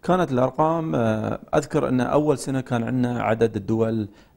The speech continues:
آه، مية وواحد، وبعدد المصورين كان سبعة آلاف مصور. هذا في السنة الأولى. في السنة الأولى نحن انطلقنا من شهر عشرة، وكانت نهاية الجائزة في آخر السنة،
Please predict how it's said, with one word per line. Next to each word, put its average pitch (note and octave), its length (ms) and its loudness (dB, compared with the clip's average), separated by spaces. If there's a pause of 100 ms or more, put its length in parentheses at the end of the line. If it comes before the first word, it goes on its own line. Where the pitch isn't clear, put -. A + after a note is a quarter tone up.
آه، G#2+ 760 0
مية B2+ 140 4
وواحد، A2 360 2 (560)
وبعدد G#2+ 1200 2
المصورين A2 560 0
كان G#2+ 380 -2
سبعة - 340 -2
آلاف G2 260 0
مصور. - 360 -8 (640)
هذا G#2+ 180 2
في - 100 -8
السنة A2 240 -2
الأولى. G#2 320 -4 (720)
في - 80 -14
السنة D#3+ 220 -2
الأولى C#3+ 340 0
نحن C3 240 -4
انطلقنا B2 500 0
من G#2+ 120 0
شهر A2 260 -4
عشرة، A2+ 300 -2 (760)
وكانت A#2+ 460 0
نهاية A#2 320 0
الجائزة A2 400 0
في - 200 -6
آخر A#2 240 -2
السنة، G#2 320 -10